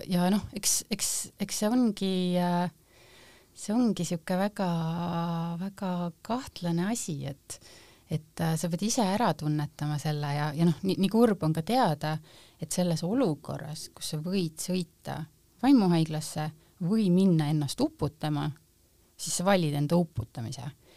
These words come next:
Et, ähm, et, et mõlemad on ju, on ju nagu julgustükk. Üks, üks on lõplik, teine ei ole, aga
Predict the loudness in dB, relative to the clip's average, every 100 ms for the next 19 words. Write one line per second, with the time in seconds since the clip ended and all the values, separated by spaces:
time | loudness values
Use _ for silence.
0 | -20 -8 -4 -4 -2 0 0 -2 -6 -14
1 | -6 -6 -4 -2 2 4 6 4 2 -2
2 | -2 0 0 -2 -6 -6 -4 -2 -2 -2
3 | -4 -2 0 0 0 -4 -2 -6 -6 -20
4 | -20 -20 -20 -20 -20 -20 -20 _ _ _
5 | -20 -4 -2 0 -2 -2 2 4 2 0
6 | -2 2 4 4 6 6 4 2 -14 -20
7 | -18 -4 -4 0